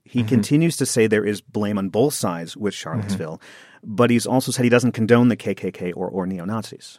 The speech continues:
Speaker 2: Mm-hmm. I mean, in, inside of, of, let's say, white nationalist circles, there, throughout the entire campaign, he made an earlier, some, some of your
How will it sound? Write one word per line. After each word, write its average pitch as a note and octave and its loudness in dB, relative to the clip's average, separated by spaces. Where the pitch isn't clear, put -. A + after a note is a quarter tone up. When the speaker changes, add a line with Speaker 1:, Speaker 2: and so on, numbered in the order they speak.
Speaker 2:
Mm-hmm. A#2 0
I D#3 2
mean, D#3 0
in, F3+ 6
inside D#3 6
of, G#2+ -2
of, G#2+ 0
let's G#2 -2
say, G#2 2
white F#2 4
nationalist G2 -4
circles, - -4
there, B2 -2
throughout A2 2
the A2 -2
entire G#2+ 2
campaign, G#2+ 0
he G2+ -6
made F#2+ -2
an F#2+ -4
earlier, F#2 2
some, G2+ -4
some A2+ -6
of G#2+ -6
your G2+ -4